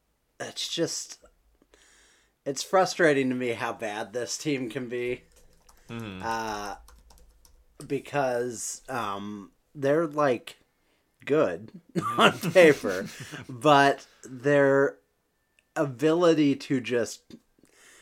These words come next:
Speaker 1: just suck. I
Speaker 2: Just
Speaker 1: mean, just
Speaker 2: nope out of
Speaker 1: really
Speaker 2: a game,
Speaker 1: suck. And
Speaker 2: just
Speaker 1: it's,
Speaker 2: going,
Speaker 1: it's
Speaker 2: "Nah."
Speaker 1: truer in these next two games. But,
Speaker 2: Mm-hmm.
Speaker 1: like, uh, 'cause they, you know, they have fifty-five percent of the Corsi here, and, uh,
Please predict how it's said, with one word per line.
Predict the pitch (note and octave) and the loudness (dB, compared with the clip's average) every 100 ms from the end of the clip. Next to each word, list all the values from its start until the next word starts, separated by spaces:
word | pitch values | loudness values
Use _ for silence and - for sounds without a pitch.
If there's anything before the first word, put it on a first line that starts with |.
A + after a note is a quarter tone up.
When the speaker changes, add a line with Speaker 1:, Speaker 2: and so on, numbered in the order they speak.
| _ | _
Speaker 1:
just | - C#4 - - | 0 2 2 -2
suck. | - G#2+ G2+ - - - | -6 -4 -6 -8 -12 -4
I | |
Speaker 2:
Just | D3 | 2
Speaker 1:
mean, | E3+ | 2
just | G#3+ F#3+ | 2 2
Speaker 2:
nope | C3+ C3 | 6 8
out | F#2+ | 8
of | A#2+ | 6
Speaker 1:
really | G2 | 2
Speaker 2:
a | |
game, | G2 | 2
Speaker 1:
suck. | A#2 G#2+ F#2+ | 2 2 0
And | C3+ D3 | 2 2
Speaker 2:
just | D3 | 2
Speaker 1:
it's, | E3 D#3 | 0 0
Speaker 2:
going, | D3 | 0
Speaker 1:
it's | - | 0
Speaker 2:
"Nah." | - | -4
Speaker 1:
truer | - A3 A#3 D3 | 4 6 6 4
in | B2 | 4
these | A#2+ A2 | 0 0
next | B2 C3+ D3 - | 0 -2 -4 -6
two | A#2+ F2 | -6 -6
games. | E2+ D2+ C#2+ E2+ | -10 -14 -16 -10
But, | - C#3+ | -2 -2
Speaker 2:
Mm-hmm. | B2 | 0
Speaker 1:
like, | A#2+ A2 - - - - _ - | -4 -4 -12 -20 -20 -20 _ -4
uh, | B2 A#2 A2+ | 0 0 -2
'cause | C3+ A2 | -4 -2
they, | B2+ B2+ | 0 0
you | B2 | -2
know, | A#2 A2 | -2 -2
they | A2 | 0
have | B2+ A#2+ | 0 -2
fifty-five | - A2+ A2+ G#2 G2+ G#2 | -4 -6 -6 -8 -8 -8
percent | G#2+ - G#2 | -8 -8 -10
of | F#2 | -12
the | - | -8
Corsi | D3 C3+ - B2+ | -4 -2 -2 -6
here, | A#2 B2+ A#2+ A2+ | -2 -2 0 -2
and, | F2+ F2 F2 - - - - | -2 -8 -14 -20 -20 -20 -14
uh, | G2 F#2 D#2+ D2 C2 A#1+ | -10 -8 -10 -10 -12 -12